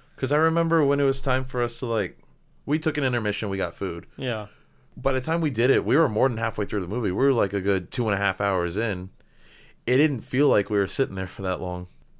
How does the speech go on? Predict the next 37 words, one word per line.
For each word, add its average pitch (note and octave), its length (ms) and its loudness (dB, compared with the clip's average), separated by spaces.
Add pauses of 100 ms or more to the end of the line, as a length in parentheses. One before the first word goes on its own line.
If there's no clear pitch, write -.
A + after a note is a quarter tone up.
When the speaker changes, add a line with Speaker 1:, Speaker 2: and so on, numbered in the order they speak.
(220)
Speaker 2:
No. B2+ 420 0 (180)
Speaker 1:
But B2 100 4
we B2+ 120 4
basically C3+ 480 2
had B2 180 -2
watched, A2+ 460 -4
like, G2+ 180 0
an F#2+ 80 -6
entire G2 380 -2
movie A#2 380 0
Speaker 2:
Yeah. B2 300 2
Speaker 1:
at G#2+ 160 -2
that G#2+ 180 2
point. G#2 300 -6
Speaker 2:
So F3+ 260 0
we F#3 180 0
watched A3+ 320 2
the F3+ 60 -6
movie D3+ 240 0
the B2+ 100 2
day A#2 140 4
after A2+ 240 0
it G#2 80 -6
came G#2+ 200 -6
out, F2+ 220 -8
and G#2+ 80 -6
I A2 80 -2
kinda G#2+ 260 -6
couldn't G2+ 360 -10
wait G2 220 -8
that A#2+ 200 -4
long, A#2+ 300 -2
so A#2+ 180 -4
I A#2 160 -4
started A#2+ 380 -2
watching G#2+ 460 -2
it G2 260 -6